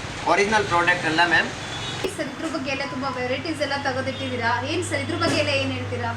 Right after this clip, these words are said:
Speaker 1: ಹೌದು ಮ್ಯಾಮ್, ಇದು ಇದೆ ಧರ್ಮ ಪ್ಯಾಲೆಟ್ ಮೇಡಮ್, ನೋಡಿ.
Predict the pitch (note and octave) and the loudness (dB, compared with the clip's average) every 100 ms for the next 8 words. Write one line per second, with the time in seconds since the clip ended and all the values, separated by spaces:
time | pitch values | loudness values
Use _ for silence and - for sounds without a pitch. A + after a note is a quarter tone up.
0 | - - F3 G3+ G#3 F3 F3 A#3 G#3+ - | -6 -6 -2 0 0 0 0 0 -4 -4
1 | E3 F#3 E3 E3 F#3+ A#3 E3 E3 G3 G3 | -2 0 0 2 4 4 2 2 4 2
2 | F3+ D#3+ D3+ D3 F#3 A#3 - - - - | 2 2 0 2 4 2 -4 -12 -12 -12
3 | - D3+ E3+ | -10 -4 -2